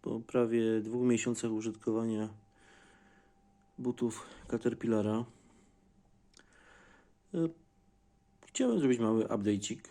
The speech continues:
do poprzedniego filmu, e, i przekazać wam moje, że tak powiem, doświadczenia z tymi butami.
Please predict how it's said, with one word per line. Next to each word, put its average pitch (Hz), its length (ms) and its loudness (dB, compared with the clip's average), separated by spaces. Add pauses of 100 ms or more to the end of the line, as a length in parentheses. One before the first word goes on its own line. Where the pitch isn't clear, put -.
(220)
do 104 80 -2
poprzedniego 101 420 -4
filmu, 104 420 -2 (680)
e, - 580 -6
i 196 260 -4 (840)
przekazać 120 760 2
wam 107 220 0
moje, 98 520 0 (1400)
że 113 80 -8
tak 101 100 -6
powiem, 101 340 -2 (140)
doświadczenia 107 680 0
z - 80 -6
tymi 101 200 -2
butami. 95 480 -6